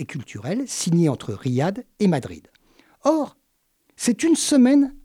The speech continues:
après sa publication au bulletin officiel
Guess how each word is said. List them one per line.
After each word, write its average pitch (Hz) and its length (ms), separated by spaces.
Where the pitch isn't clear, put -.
après 151 680
sa - 200
publication 170 840
au 147 120
bulletin 135 520
officiel 190 920